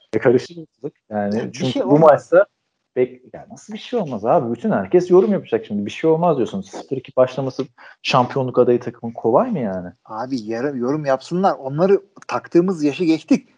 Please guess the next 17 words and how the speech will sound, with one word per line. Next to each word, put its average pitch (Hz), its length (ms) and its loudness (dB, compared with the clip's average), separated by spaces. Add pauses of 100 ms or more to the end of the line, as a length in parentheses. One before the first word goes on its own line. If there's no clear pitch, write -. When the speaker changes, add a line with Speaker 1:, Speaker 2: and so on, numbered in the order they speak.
Speaker 1:
ve 262 260 4 (640)
ilginç 170 200 -2
Speaker 2:
Güzel. 127 220 4 (180)
Speaker 1:
Aaron, 214 240 2 (100)
Aaron 220 280 4
Rodgers 302 320 -2
da 277 60 0
onları 160 320 -4
taktığı 156 280 -6
yaş-, 139 320 -4
maçı 131 300 -12
geçti. - 360 -10 (160)
Speaker 2:
Ha, 123 140 4
Aaron 113 160 6
Speaker 1:
Yani 139 160 6
Speaker 2:
Rodgers 139 200 8
hiçbir 143 180 -16